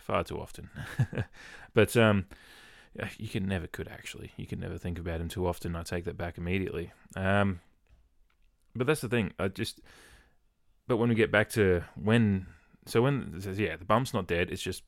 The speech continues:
kinda getting mitigated to a point of, a point that people won't elect to do it as much, so it's not gonna happen as much. But being that the sport is what it is, unless we actually overall completely change the sport, the bump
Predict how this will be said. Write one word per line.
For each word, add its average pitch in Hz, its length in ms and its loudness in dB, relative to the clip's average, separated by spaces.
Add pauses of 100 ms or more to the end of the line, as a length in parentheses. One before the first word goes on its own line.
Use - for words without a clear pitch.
(320)
kinda 98 260 2
getting 87 280 -2
mitigated 82 520 0
to 82 360 -2 (760)
a 92 60 -4
point 92 300 0
of, 82 280 -4
a 82 80 -2
point 85 380 -6
that - 240 -6
people 90 260 -4
won't 87 220 -2
elect 85 240 -8
to 85 60 -12
do 85 140 -4
it 82 40 -2
as 80 100 -8
much, 80 180 -8
so 85 100 -6
it's 82 120 -8
not 90 100 -6
gonna 85 180 -12
happen 85 260 -4
as 82 100 -8
much. 78 220 -10
But - 200 -4 (440)
being 101 280 0
that 92 120 -2
the 87 80 -10
sport - 380 -2
is 85 160 -4
what 85 220 -6
it 82 80 -6
is, 85 300 -2 (420)
unless 95 200 -4
we 90 80 -2
actually - 380 -8 (300)
overall 90 800 0 (440)
completely 101 360 -2
change 85 260 -6
the 82 60 -12
sport, 95 360 -4
the 80 60 -8
bump 90 400 -2